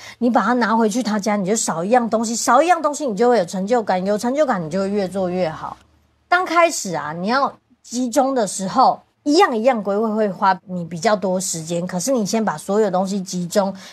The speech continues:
分成有家的跟没家的，就这样就好。哎，笔记好不好？赶快笔记起来。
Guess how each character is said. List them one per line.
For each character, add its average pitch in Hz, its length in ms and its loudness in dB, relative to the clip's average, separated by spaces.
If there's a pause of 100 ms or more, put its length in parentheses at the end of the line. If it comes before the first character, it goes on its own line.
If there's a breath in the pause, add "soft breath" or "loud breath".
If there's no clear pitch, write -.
分 302 240 4
成 214 240 -6 (260 soft breath)
有 254 280 4
家 330 340 4
的 277 140 2
跟 254 160 -4
没 226 260 -4
家 226 280 2
的， 185 120 -2
就 170 160 -6
这 262 140 -2
样 233 100 0
就 214 140 -2
好。 175 280 -4
哎， 359 180 4
笔 285 200 0
记 320 240 2
好 254 120 4
不 359 40 8
好？ 247 120 4
赶 220 120 -2
快 294 120 -2
笔 262 200 -4
记 311 200 -2
起 240 100 -4
来。 180 180 -2